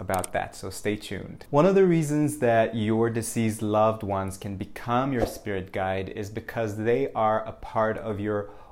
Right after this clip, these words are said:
oversoul or your soul tribe. Hence, I mentioned that they can also be your pets and close friends, those friends that you just feel that soul connection with. It is also because their presence feels familiar to you,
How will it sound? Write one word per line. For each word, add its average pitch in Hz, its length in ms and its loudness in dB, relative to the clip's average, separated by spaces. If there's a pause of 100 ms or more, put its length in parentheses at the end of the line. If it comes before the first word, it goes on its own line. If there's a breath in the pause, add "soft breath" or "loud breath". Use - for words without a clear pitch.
(120)
oversoul 117 1000 2 (200 loud breath)
or 117 320 4
your 110 200 -2
soul 110 340 -2
tribe. - 560 -2 (120)
Hence, 135 280 0
I 135 80 2
mentioned 127 460 0
that 110 100 -2
they 110 140 0
can 110 240 -6
also 107 260 -2
be 98 80 -8
your 95 120 -4
pets 110 380 -6
and 107 140 -6
close 101 260 -6
friends, 98 500 -4 (200)
those 120 260 6
friends 120 300 0
that 107 160 -2
you 104 100 -4
just 104 300 -6
feel 110 460 2 (460 loud breath)
that 104 260 4
soul 104 320 0
connection 95 640 -6
with. - 480 -8
It 123 100 4
is 120 140 4
also 175 240 4
because 147 420 2
their 120 160 4
presence 120 840 0
feels 117 440 0
familiar 120 680 4
to - 200 -8
you, 101 380 0